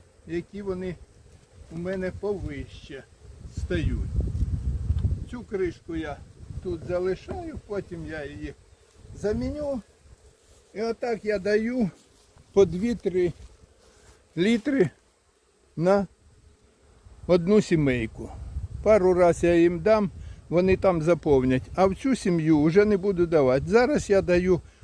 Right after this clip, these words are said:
один до півтора. І ще раз нагадую, один до півтора.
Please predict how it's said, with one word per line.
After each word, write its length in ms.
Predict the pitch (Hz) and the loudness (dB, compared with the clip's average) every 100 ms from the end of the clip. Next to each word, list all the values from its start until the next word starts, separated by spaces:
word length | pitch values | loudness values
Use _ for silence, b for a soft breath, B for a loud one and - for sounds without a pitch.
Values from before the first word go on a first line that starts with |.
| b | b
один 400 | 175 190 196 226 | 0 2 4 4
до 160 | 170 196 | 6 4
півтора. 840 | - 202 185 - 185 156 123 92 - _ _ - | 4 -2 0 2 4 4 2 0 -14 _ _ -6
І 100 | 170 | -4
ще 260 | - 170 | 2 2
раз 300 | 139 135 - _ b b b b | 4 0 -4 _ b b b b
нагадую, 680 | 160 180 160 220 196 175 170 | 0 2 4 4 4 6 6
один 400 | 165 139 196 233 | 2 2 2 4
до 140 | 214 | 2
півтора. 720 | - 208 190 - 165 131 117 | 2 -2 -2 2 2 2 -2